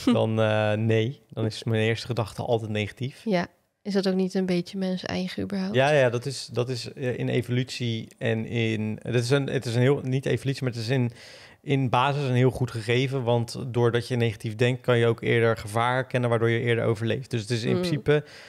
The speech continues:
Speaker 1: eh, is het makkelijker om naar negativiteit te gaan... want dat hoort ook bij ons in principe.
Speaker 2: Ja.
Speaker 1: Alleen, je kan je wel jezelf trainen door iets positiever te gaan denken. Ik ga trouwens één ding doen.
Speaker 2: Ja?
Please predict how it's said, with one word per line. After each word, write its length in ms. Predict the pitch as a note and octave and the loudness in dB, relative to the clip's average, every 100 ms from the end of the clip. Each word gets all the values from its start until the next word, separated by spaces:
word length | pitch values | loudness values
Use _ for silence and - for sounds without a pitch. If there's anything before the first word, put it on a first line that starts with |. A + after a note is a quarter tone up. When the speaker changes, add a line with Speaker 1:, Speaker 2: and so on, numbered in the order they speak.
| - - _ | -20 -20 _
Speaker 1:
eh, 120 | D#2+ - | -14 -10
is 160 | - A2+ | -6 -4
het 120 | A2 | -4
makkelijker 640 | B2+ B2+ D#3 D#3 C#3 C3+ | -2 0 0 0 0 2
om 140 | C3 B2 | 2 2
naar 260 | A#2+ A#2+ | 2 2
negativiteit 720 | B2 A#2+ - A#2 - B2 C3+ | 2 0 -2 -10 -4 -2 0
te 60 | - | -2
gaan... 300 | - C#3 C#3 | -2 -2 -2
want 140 | A#2 | -4
dat 280 | A#2 - - - | -2 -4 -8 -6
hoort 320 | A#2+ B2 A#2+ | 2 2 2
ook 200 | A2 G#2+ | -2 -2
bij 200 | A2+ G2+ | -2 -4
ons 300 | - - - - | -6 -12 -16 -14
in 100 | G2+ | -12
principe. 340 | - - - | -14 -12 -8
Speaker 2:
Ja. 220 | G3 F3+ - - - _ G#2 | 0 0 -2 -12 -20 _ 0
Speaker 1:
Alleen, 500 | A#2 A#2 C3+ C#3+ - | 2 2 0 -6 -10
je 220 | - B2 | -4 -2
kan 140 | A#2 A#2+ | 2 2
je 80 | A2+ | 4
wel 260 | A#2 B2+ | 4 2
jezelf 320 | B2+ A#2 B2 | 0 0 -2
trainen 460 | - B2+ B2+ B2+ A#2+ | -2 -2 0 0 0
door 360 | B2 B2 B2 A#2+ _ _ _ _ | 2 2 2 -2 _ _ _ _
iets 640 | - A#2+ - - - - - - - - _ _ _ _ _ _ _ - | -6 -6 -6 -10 -8 -8 -10 -12 -14 -20 _ _ _ _ _ _ _ -2
positiever 380 | C3+ - D3 A#2 | 0 0 -4 -4
te 60 | |
gaan 120 | A#2 | -4
denken. 260 | G#2+ G#2 A2 | -2 -4 -8
Ik 100 | - | -6
ga 140 | - B2 | -4 -2
trouwens 320 | C3+ B2+ - | 0 -2 -2
één 220 | E3 D#3+ | -2 0
ding 200 | C#3 B2 | 0 -2
doen. 200 | A2 - - | -4 -8 -4
Speaker 2:
Ja? 160 | F#3+ | -2